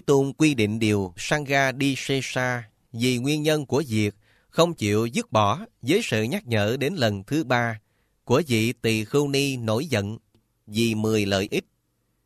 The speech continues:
nhằm sự tốt đẹp cho hội chúng, nhằm sự an lạc cho hội chúng, nhằm việc trấn áp những tỳ khưu ni ác xấu, nhằm sự lạc trú của các tỳ khưu ni hiền thiện, nhằm ngăn ngừa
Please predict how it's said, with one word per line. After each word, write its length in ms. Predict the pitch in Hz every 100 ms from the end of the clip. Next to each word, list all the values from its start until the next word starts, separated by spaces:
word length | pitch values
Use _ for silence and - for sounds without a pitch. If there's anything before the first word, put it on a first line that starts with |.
| _
nhằm 240 | 110 123 117
sự 280 | - 107 113 -
tốt 200 | 180 -
đẹp 260 | 104 101 _ -
cho 180 | 143
hội 300 | 131 98 95 -
chúng, 260 | 123 165 - _ _ _ _ -
nhằm 220 | 110 117 113
sự 280 | 113 107
an 280 | - 156 151
lạc 260 | 117 101 101 -
cho 160 | 147
hội 300 | 120 95 92 -
chúng, 260 | 131 180 - _ _ _ _ -
nhằm 220 | 117 123
việc 220 | 110 110 -
trấn 180 | 123 160
áp 240 | 139 196 -
những 260 | 107 117 165
tỳ 260 | 110 101
khưu 240 | - 127 123
ni 260 | 123 120
ác 240 | - 131 -
xấu, 320 | 120 127 - _ _ _ _ _ _
nhằm 220 | 113 127 117
sự 360 | 123 107 113
lạc 260 | - 107 104
trú 300 | 123 127 208 - _
của 220 | 110 107 -
các 220 | 214 -
tỳ 180 | 104 98
khưu 240 | - 143
ni 300 | 131 131 120 -
hiền 260 | 104 95
thiện, 340 | - 98 92 101 _ _ _ _ _ _ -
nhằm 380 | 107 120 117 117
ngăn 240 | 170 165
ngừa 320 | 120 107 104